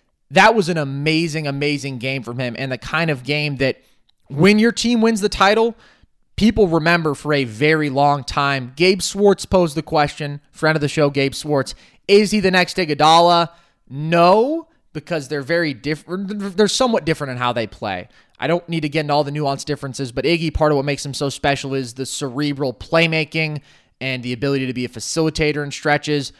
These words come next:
With Mikal, it's a little more straightforward for the most part. It's the shooting, the cutting, the defense. But getting his shot for himself like that changed game two and was massive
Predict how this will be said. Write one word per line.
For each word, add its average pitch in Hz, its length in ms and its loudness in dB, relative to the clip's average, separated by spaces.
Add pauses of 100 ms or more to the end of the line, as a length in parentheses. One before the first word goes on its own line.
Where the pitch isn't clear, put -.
(140)
With 139 140 -10
Mikal, 165 400 2
it's - 80 -8
a 151 40 -8
little 160 200 0
more 151 160 0
straightforward 143 500 -4
for - 80 -10
the 135 60 -8
most 135 240 -2
part. 135 180 -2
It's - 160 -10
the 127 80 -10
shooting, 135 420 -4
the 123 60 -8
cutting, 139 380 -2
the 123 80 -6
defense. 131 540 -4
But - 300 4 (280)
getting 175 400 -2 (160)
his 156 180 -4
shot 175 260 2
for 156 60 -8
himself 160 380 -2
like 214 180 0
that 220 300 0 (680)
changed 185 560 0
game 151 240 -4
two 143 300 -4
and 127 100 -8
was 120 160 -8
massive 135 720 -2